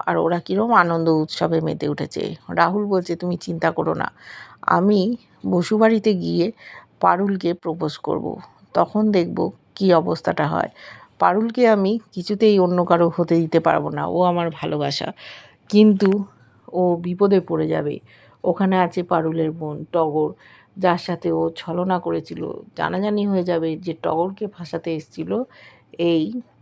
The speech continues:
তুর্য, অর্থাৎ এদের বন্ধু। কী করবে? ওর তো অনেক নাম,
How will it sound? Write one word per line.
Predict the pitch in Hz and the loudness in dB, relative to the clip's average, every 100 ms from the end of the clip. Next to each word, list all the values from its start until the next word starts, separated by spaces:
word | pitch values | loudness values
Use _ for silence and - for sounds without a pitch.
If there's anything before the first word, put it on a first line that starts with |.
| _ _ _ _ _ _ _ _ _ _ _ | _ _ _ _ _ _ _ _ _ _ _
তুর্য, | 214 190 165 - 55 _ _ _ _ _ _ _ _ _ _ _ _ _ _ _ - | -2 -2 -2 -10 -14 _ _ _ _ _ _ _ _ _ _ _ _ _ _ _ 2
অর্থাৎ | 185 185 170 165 202 _ _ _ - - | 2 2 -2 -4 -6 _ _ _ -18 -4
এদের | 180 180 170 | 0 0 0
বন্ধু। | 165 160 156 165 - - _ _ _ _ - _ _ _ _ | -2 -2 -4 -10 -14 -18 _ _ _ _ -20 _ _ _ _
কী | 202 196 | -4 -4
করবে? | - 180 165 165 156 | 0 0 0 -2 -4
ওর | - 175 | -4 -4
তো | - 190 190 - - _ | -2 -2 -2 -14 -20 _
অনেক | - 170 220 247 233 | -2 0 2 0 -2
নাম, | 208 185 160 - | -2 0 -2 -6